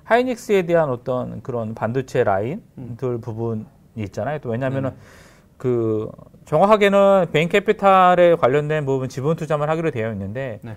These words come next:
Speaker 1: 베인캐피탈은 나중에 지나면 엑시트를 하게 될 거기 때문에
Speaker 2: 네.
Speaker 1: 그러니까 사실은 하이닉스가, 하이닉스가 지금, 어, 그 독점법이나 이런 거 걸리지 않기 위해서 약간 어떻게 보면 판법을 취한 거거든요.
Speaker 2: 그 도시바 사업부를 인수할 때 일본
Speaker 1: 그쵸, 그쵸.
Speaker 2: 정부하고
Speaker 1: 예, 예, 예.
Speaker 2: 그러면서 이제
Speaker 1: 예, 예.
Speaker 2: 하이닉스가
Speaker 1: 아, 그쵸. 예.
Speaker 2: 들어갔었고
Speaker 1: 그러니까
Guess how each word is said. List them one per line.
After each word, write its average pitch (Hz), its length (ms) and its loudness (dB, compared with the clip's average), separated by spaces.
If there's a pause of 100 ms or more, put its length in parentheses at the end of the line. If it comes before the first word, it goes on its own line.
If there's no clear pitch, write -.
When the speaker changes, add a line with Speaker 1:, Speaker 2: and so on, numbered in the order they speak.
Speaker 1:
베인캐피탈은 185 880 0
나중에 139 320 -2
지나면 131 360 -4
엑시트를 160 380 -4
하게 170 140 -2
될 110 180 -8
거기 123 220 -6
때문에 104 640 -8
Speaker 2:
네. 113 180 -14 (120)
Speaker 1:
그러니까 - 120 -4
사실은 226 360 2 (280)
하이닉스가, 214 840 4 (240)
하이닉스가 220 640 2
지금, 156 320 -4 (180)
어, 120 420 -4
그 131 380 -4
독점법이나 190 520 2
이런 147 180 -2
거 147 40 -6
걸리지 135 380 -2
않기 123 320 -6
위해서 131 400 -4 (260)
약간 127 200 0
어떻게 107 180 -2
보면 127 140 -4
판법을 247 360 -2
취한 208 160 -6
거거든요. 165 300 -2
Speaker 2:
그 170 40 -6
도시바 180 580 2
사업부를 175 440 0
인수할 151 240 -4
때 123 180 -8
일본 165 280 -2
Speaker 1:
그쵸, 202 160 4
그쵸. 170 100 0
Speaker 2:
정부하고 156 640 4
Speaker 1:
예, 139 60 6
예, 117 80 2
예. 107 60 -6
Speaker 2:
그러면서 156 280 -4
이제 143 160 -2
Speaker 1:
예, 127 220 0
예. - 40 -4
Speaker 2:
하이닉스가 170 480 -2
Speaker 1:
아, 139 80 0
그쵸. 147 400 -2
예. 123 120 2
Speaker 2:
들어갔었고 127 440 -6
Speaker 1:
그러니까 196 380 0